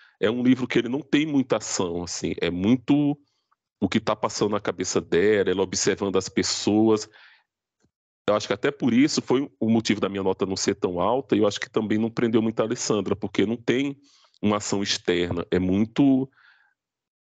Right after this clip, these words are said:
ela olha uma coisa no, a, como ela chega lá na praia, tem um salva-vidas lá, o menino, aí ela começa a olhar pra ele, aí começa um monte de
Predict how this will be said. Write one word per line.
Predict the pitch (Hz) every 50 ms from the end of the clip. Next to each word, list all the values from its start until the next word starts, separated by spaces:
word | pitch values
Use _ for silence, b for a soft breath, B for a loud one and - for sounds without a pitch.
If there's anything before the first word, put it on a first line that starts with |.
| _ _
ela | 92 95 95 101
olha | 101 107 127
uma | 131 127
coisa | - - 113 110 113 117
no, | 110 107 104 101 95 92 87 87 87 - _ _ _ - - _ _ _ _ _ -
a, | 82 87 92 82
como | - - 101 95
ela | 98 95 101
chega | - - 104 98 98
lá | 98 95
na | 104 107
praia, | 110 - - 101 95 90 85 82 80 85 92 - _ _ _ _ _ _ _ _
tem | - 92
um | 98
salva-vidas | - - 104 101 113 110 101 110 104 95 104 101 113
lá, | 107 104 95
o | 90
menino, | 90 101 101 117 117 101 92 90 85 87
aí | 87
ela | 87 90 87
começa | - 95 95 101 101 - -
a | 104
olhar | 107 107
pra | - - - 110
ele, | 104 107 104 98 95 90 92
aí | 87 -
começa | - - 98 95 95 98 - 107
um | 98
monte | 104 110 - 110
de | 107 120 123 127 120 117